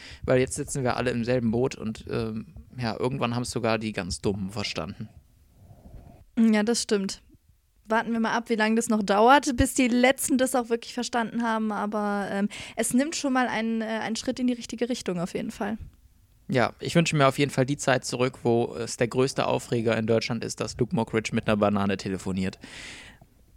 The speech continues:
Speaker 2: Ja, und, ähm, sich alle Welt über den Wendler aufregen.
Speaker 1: Genau,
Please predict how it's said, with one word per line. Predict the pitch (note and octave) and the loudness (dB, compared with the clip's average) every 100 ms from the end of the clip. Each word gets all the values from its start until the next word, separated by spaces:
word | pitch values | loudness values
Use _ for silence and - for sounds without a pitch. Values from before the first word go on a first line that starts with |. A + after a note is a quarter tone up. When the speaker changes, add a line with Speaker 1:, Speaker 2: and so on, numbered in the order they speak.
| _ _ | _ _
Speaker 2:
Ja, | A3+ G#3+ G#3+ G3+ | 6 10 10 10
und, | A3 A3 G#3+ - | 8 6 4 4
ähm, | G3+ G#3 G#3 G#3 | 6 6 4 2
sich | G3 G#3 A3 - | 0 2 4 4
alle | G#3+ G#3+ | 6 6
Welt | G#3 G#3+ | 6 6
über | A#3 A3 | 6 6
den | A3 | 6
Wendler | G#3+ C4 A3+ F#3+ | 4 4 4 4
aufregen. | G#3+ G#3+ F#3 F#3 G#3 - - | 2 0 -2 0 0 -2 0
Speaker 1:
Genau, | B2 G#2+ G2+ | 2 4 2